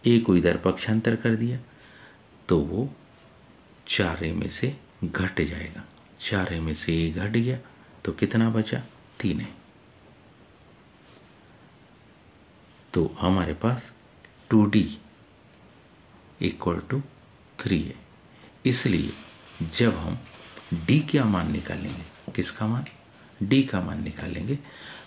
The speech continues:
तो हमारे पास इसलिए डी बराबरी से क्या हो जाएगा? तीन बटे दो ए। किसका मान आ गया?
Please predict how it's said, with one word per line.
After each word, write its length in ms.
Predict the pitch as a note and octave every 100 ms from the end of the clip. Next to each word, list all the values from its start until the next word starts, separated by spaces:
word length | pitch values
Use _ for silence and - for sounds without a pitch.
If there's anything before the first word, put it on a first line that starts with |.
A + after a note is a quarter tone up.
| -
तो 200 | G#2 - - -
हमारे 340 | F2+ F2+ D#2+ E2
पास 260 | - B2 - - - -
इसलिए 540 | A2+ - F2 D2+ G2 - - - - - -
डी 240 | - B2 C#3
बराबरी 480 | F2+ D#2+ D#2+ -
से 160 | - -
क्या 200 | - G2+
हो 60 | F#2
जाएगा? 320 | G2 G2+ B2+ - - - - - - - -
तीन 360 | - A#2+ A#2 F2
बटे 400 | D#2+ - - C3 - - - - - - - - - F2+
दो 380 | E2 F#2+ D#2+ A2 - - - - -
ए। 80 | F#2 - - - - - -
किसका 320 | A2 - -
मान 200 | B2 B2
आ 80 | A#2+
गया? 180 | A#2 C3+